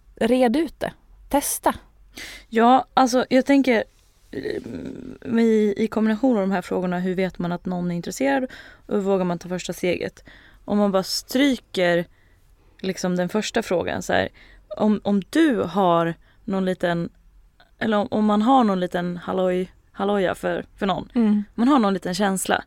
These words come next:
Speaker 1: Mm.
Speaker 2: Alltså det är ju en, det är ju, för det första så är ju det en jättefin och bra grej.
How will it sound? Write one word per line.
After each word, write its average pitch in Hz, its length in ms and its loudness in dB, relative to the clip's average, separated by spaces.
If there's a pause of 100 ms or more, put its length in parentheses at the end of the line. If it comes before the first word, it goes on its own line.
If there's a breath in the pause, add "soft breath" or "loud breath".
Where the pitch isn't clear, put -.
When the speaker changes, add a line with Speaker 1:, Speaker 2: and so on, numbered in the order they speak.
(120)
Speaker 1:
Mm. 196 300 0 (440)
Speaker 2:
Alltså 220 200 -2
det 247 420 4
är 226 40 4
ju 196 200 4
en, 190 260 -2
det 254 120 -2
är 302 140 4
ju, 208 120 2
för - 180 -6
det 208 60 -4
första 240 300 -2
så 214 100 -2
är 208 40 2
ju 190 160 2
det 175 140 -2
en 170 180 0
jättefin 170 1200 -4
och - 180 -6
bra 165 240 -4
grej. 202 260 -4